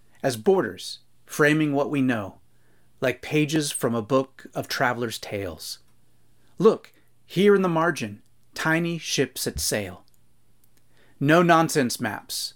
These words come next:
from family trips, each state traced out in color-coded numbered highways, a web of roads with labeled city dots,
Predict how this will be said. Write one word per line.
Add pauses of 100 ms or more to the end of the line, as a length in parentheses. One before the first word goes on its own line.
from
family
trips, (640)
each
state
traced
out
in
color-coded
numbered
highways, (640)
a
web
of
roads
with
labeled
city
dots,